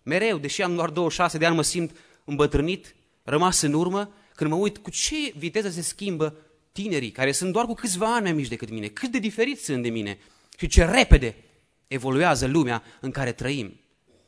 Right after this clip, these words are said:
Și atunci pun o întrebare. Cum putem să menținem o inimă ca a Mariei într-o lume ca a Martei? Cum putem să rămânem totuși cu inima unei femei care a rămas pe paginile Scripturii ca exemplu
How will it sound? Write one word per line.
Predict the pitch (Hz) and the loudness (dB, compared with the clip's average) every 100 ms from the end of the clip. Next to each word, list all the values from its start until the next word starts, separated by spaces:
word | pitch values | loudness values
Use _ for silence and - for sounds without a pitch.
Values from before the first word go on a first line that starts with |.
| _ | _
Și | _ | _
atunci | 151 202 | -10 -10
pun | - 202 | -4 -2
o | |
întrebare. | 170 165 156 147 110 98 - _ _ _ _ _ - | -2 -2 0 0 -2 -8 -18 _ _ _ _ _ -12
Cum | 233 214 | -8 -6
putem | 147 135 113 98 104 _ _ _ _ | -6 -6 -8 -8 -18 _ _ _ _
să | - | -8
menținem | 123 117 - 151 117 113 | -6 -6 -6 -6 -6 -8
o | 110 127 | -8 -6
inimă | 131 107 98 | -4 -6 -8
ca | 117 | -10
a | 107 | -10
Mariei | 107 113 101 95 95 _ _ _ _ _ _ | -8 -8 -10 -12 -16 _ _ _ _ _ _
într-o | 107 104 101 | -16 -12 -8
lume | 110 117 104 98 _ _ _ _ _ _ | -4 -4 -6 -10 _ _ _ _ _ _
ca | 107 | -8
a | 101 | -6
Martei? | 104 110 104 - 95 - _ _ _ _ _ _ _ _ _ _ _ _ _ | -6 -8 -8 -14 -18 -20 _ _ _ _ _ _ _ _ _ _ _ _ _
Cum | - 285 | 0 2
putem | 269 247 240 | 2 4 2
să | - 220 | 4 2
rămânem | 202 254 226 185 | 4 4 2 2
totuși | 202 180 - - - _ | 0 -2 -4 -8 -20 _
cu | - 202 | -8 2
inima | 262 285 214 185 | 6 6 8 6
unei | 196 190 180 - - | 8 4 2 -6 0
femei | - 196 247 | 4 6 8
care | 233 214 | 8 8
a | |
rămas | 220 247 | 8 6
pe | 233 | 4
paginile | 233 240 226 208 | 4 6 8 6
Scripturii | - 214 - 262 | 6 6 8 8
ca | 185 190 | 6 4
exemplu | 175 - 262 226 147 131 | 6 6 6 4 0 -6